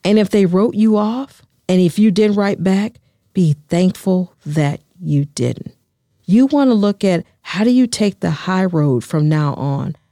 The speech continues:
How do you allow the game to come to you? Because invariably, that's how you stay in a position to win.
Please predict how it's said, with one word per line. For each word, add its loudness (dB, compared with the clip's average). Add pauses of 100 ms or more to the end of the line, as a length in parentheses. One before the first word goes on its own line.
How -2
do -2
you 0
allow 0
the -4
game 0 (120)
to 0
come -4
to -4
you? 0 (260)
Because -2
invariably, 0 (320)
that's -2
how -2
you 0
stay -2
in -2
a 0
position -2
to -4
win. -2